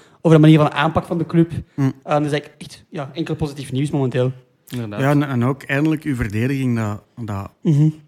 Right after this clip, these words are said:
Speaker 2: stand houdt en op elkaar is ingespeeld en alles klopt gewoon ineens.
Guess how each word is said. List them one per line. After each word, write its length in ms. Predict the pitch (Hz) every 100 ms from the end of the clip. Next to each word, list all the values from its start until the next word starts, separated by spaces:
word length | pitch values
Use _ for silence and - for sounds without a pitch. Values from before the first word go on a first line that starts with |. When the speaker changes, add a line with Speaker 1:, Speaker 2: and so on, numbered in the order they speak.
| _
Speaker 2:
stand 400 | - - 131 135
houdt 300 | 117 107 101
en 340 | - 107 101 92 _ _ _
op 140 | - -
elkaar 320 | 123 120 120
is 120 | 117
ingespeeld 640 | 113 117 117 - 110 110
en 240 | 117 113 -
alles 340 | 127 127 -
klopt 260 | - 123 -
gewoon 220 | 127 113
ineens. 400 | 107 104 110